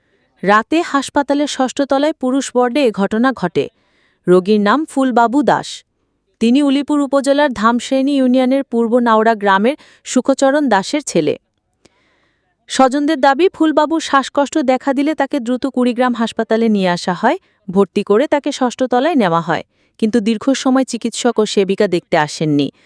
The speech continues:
ততক্ষণে মুখ দিয়ে রক্ত বের হয় ও রাতে রোগী মারা যান।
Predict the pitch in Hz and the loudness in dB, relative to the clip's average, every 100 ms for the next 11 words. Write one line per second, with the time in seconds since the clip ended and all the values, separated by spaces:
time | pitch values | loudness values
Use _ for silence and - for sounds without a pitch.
0 | _ _ 208 208 226 - 262 285 254 214 | _ _ 0 0 -2 -2 0 0 0 0
1 | 247 226 202 269 233 233 226 294 359 _ | 0 2 0 -2 0 0 0 -4 -4 _
2 | _ - 208 202 320 330 240 233 214 165 | _ 0 2 2 -2 0 0 2 0 0
3 | 147 143 - | 0 -4 -6